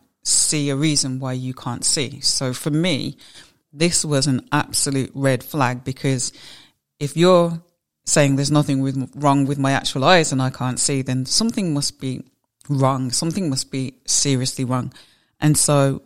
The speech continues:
I left from the opticians and I went straight to my G P. And I remember I actually had an appointment that day, but I wanted to see the, uh, optician first. And, like, when I arrived, the secretary said, "Oh, you're too late for your appointment."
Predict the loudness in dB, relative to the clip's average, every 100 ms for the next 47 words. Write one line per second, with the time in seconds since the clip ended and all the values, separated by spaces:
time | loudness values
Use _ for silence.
0 | _ 0 4 4 2 -2 0 2 0 -2
1 | -6 -4 -4 -4 -4 -2 -2 -2 -2 -2
2 | 0 0 0 -2 -2 -2 -2 -4 -6 -4
3 | 0 0 0 -2 -6 -16 -20 _ _ _
4 | 0 0 2 2 2 0 -2 -4 0 0
5 | 2 0 -2 -2 -2 -2 -4 -4 -4 -4
6 | -4 -2 -2 0 2 2 2 0 -2 -4
7 | -6 -8 -8 -8 -6 -8 -8 _ -4 -2
8 | -2 0 0 -2 -2 2 2 2 -4 -10
9 | -14 _ _ _ _ _ -2 0 2 0
10 | -2 -8 -12 _ -10 -8 -4 0 2 2
11 | 4 4 2 -2 -6 -6 -6 -6 -4 -4
12 | -4 -2 -2 -4 -6 -4 0 0 -2 -2
13 | -4 -4 -6 -6 -4 -4 -2 -4 -6